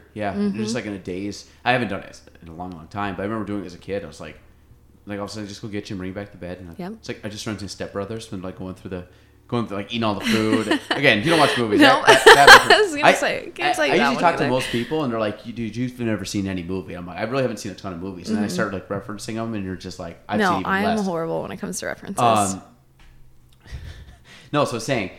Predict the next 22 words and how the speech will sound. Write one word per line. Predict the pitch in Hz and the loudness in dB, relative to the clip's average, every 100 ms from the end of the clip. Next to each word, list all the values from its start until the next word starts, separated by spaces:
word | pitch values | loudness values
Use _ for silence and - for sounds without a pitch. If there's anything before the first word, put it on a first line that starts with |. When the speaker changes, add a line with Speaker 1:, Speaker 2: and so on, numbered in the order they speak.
| - - | -20 -8
Speaker 1:
so | 117 | 0
back | 117 | 0
to | 127 | 0
my | 110 | -2
pen. | 110 78 - - - | -4 -6 -12 -20 0
So, | 160 127 - - - - - _ | 4 4 2 -12 -20 -20 -20 _
the | 117 | -2
whole, | 147 156 131 | 2 2 2
if | 127 131 | -6 -4
you, | 175 - - | -6 -8 -12
if | 127 123 | -10 -8
you | |
go | 123 123 | -4 -4
to | |
bed | - 165 151 | 0 0 0
and | 101 104 | -2 -6
you | 101 | -8
put | - | -10
something | 123 110 117 | -10 -8 -8
in | 101 | -8
your | 87 | -8
hand, | 95 123 80 | -10 -10 -10